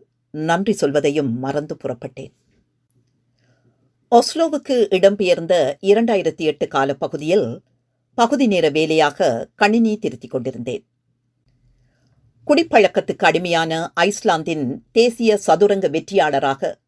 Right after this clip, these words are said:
இரு தடவைகள் முடிசூடிய ஒருவருக்கும், அதேபோல் இலங்கைக்கு நோர்வேயின் தூதுவராக இருந்த ஒருவரின் பெற்றோருக்கும், பெரும் அரசியல்வாதி ஒருவருக்கும், பாலஸ்தீனத்தின்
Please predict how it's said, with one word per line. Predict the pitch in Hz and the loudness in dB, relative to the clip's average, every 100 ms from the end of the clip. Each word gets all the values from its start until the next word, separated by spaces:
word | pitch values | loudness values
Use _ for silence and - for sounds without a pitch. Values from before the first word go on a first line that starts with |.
| _ _ | _ _
இரு | 214 233 | -4 -2
தடவைகள் | 233 139 143 147 151 143 - | 0 0 2 0 0 -2 -6
முடிசூடிய | 165 196 - 151 139 | -4 -4 -2 -4 0
ஒருவருக்கும், | 135 120 123 123 175 - _ _ _ _ _ _ _ _ | 0 -2 -6 -8 -12 -12 _ _ _ _ _ _ _ _
அதேபோல் | 247 277 277 240 180 117 175 - _ _ | 2 2 4 2 2 -2 -8 -14 _ _
இலங்கைக்கு | 202 226 247 233 - 220 220 - 165 | 0 2 2 -2 -2 -2 -4 -8 -4
நோர்வேயின் | 180 214 214 208 190 175 | 2 2 4 0 -2 -4
தூதுவராக | 165 190 180 156 143 165 | -6 -2 0 0 0 -2
இருந்த | 147 143 139 | -4 -2 0
ஒருவரின் | 139 139 143 135 120 - | 0 0 -2 -4 -8 -8
பெற்றோருக்கும், | 170 - 139 113 - 135 - _ _ _ _ _ _ _ 240 | -8 -4 -4 -6 -12 -16 -18 _ _ _ _ _ _ _ 2
பெரும் | 233 220 220 208 | 2 2 -4 -6
அரசியல்வாதி | - 190 226 190 143 131 120 | -4 -2 -2 -2 -2 -4 -6
ஒருவருக்கும், | 135 131 135 - 180 226 _ _ _ _ _ _ _ _ _ _ _ 269 | -10 -6 -6 -6 -10 -14 _ _ _ _ _ _ _ _ _ _ _ 4
பாலஸ்தீனத்தின் | 277 320 - 220 196 202 180 | 4 2 -2 -2 -2 -2 -2